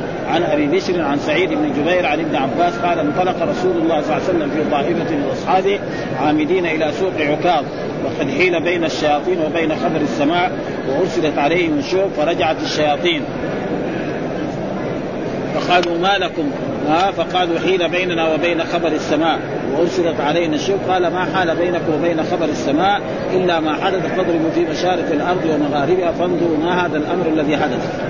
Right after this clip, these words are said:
فانطلقوا فضربوا مشارق الأرض ومغاربها ينظرون ما هذا الأمر الذي حدث بينما-،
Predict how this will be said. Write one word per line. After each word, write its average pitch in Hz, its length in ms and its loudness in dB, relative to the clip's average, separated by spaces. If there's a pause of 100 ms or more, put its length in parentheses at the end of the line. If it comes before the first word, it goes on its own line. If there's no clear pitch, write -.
(100)
فانطلقوا 170 600 2
فضربوا 160 460 0
مشارق 175 400 0
الأرض 160 280 0 (120)
ومغاربها 151 580 0
ينظرون 151 580 0
ما 151 260 0
هذا 185 260 0 (400)
الأمر 175 360 0
الذي 151 300 0
حدث 175 320 0 (460)
بينما-، 170 360 2